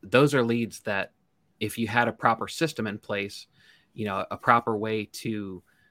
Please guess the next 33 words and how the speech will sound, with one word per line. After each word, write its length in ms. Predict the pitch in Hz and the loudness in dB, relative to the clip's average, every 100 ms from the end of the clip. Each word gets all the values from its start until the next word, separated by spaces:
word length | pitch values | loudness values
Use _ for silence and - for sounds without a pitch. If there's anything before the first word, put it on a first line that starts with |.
| _ _ - | _ _ -4
kinda 240 | 117 104 | 0 0
mine 540 | 101 104 110 110 110 113 | 0 0 0 0 -2 -4
or 140 | 101 | -8
farm 400 | - 113 110 104 | -4 -2 -2 -4
your, 180 | 101 98 | -6 -10
your 260 | 101 95 104 | -10 -8 -6
own 220 | 104 101 | -6 -6
database 600 | 110 110 113 101 101 - | -2 0 0 -4 -8 -8
of 140 | 104 101 | -8 -6
the 80 | |
leads 280 | 101 110 104 | -6 -6 -6
that 180 | 101 - | -10 -10
you've 120 | 104 | -10
already 180 | 95 92 | -10 -8
paid 320 | - 135 147 | 0 2 2
for, 320 | - 92 87 _ _ _ _ _ - | -2 -6 -8 _ _ _ _ _ -8
um, 460 | 98 95 90 82 - _ _ _ _ _ _ - | -6 -6 -8 -14 -20 _ _ _ _ _ _ -12
you 120 | 104 | -2
probably 300 | - 160 151 | 8 8 8
should 160 | - 104 | 0 -4
have 60 | |
found 260 | 113 107 107 | -2 -2 -4
those 180 | 101 92 | -8 -8
already, 520 | 92 98 - - _ _ - | -6 -4 -4 -8 _ _ -12
you 80 | 92 | -8
know, 120 | 92 | -8
and, 80 | 98 | -8
and 180 | 98 98 | -8 -8
if 180 | - | -2
you 120 | 113 127 | 0 2
didn't 300 | 117 110 - | 2 0 -6
find 380 | 113 107 104 | -4 -2 -4
it, 200 | 101 - | -6 -8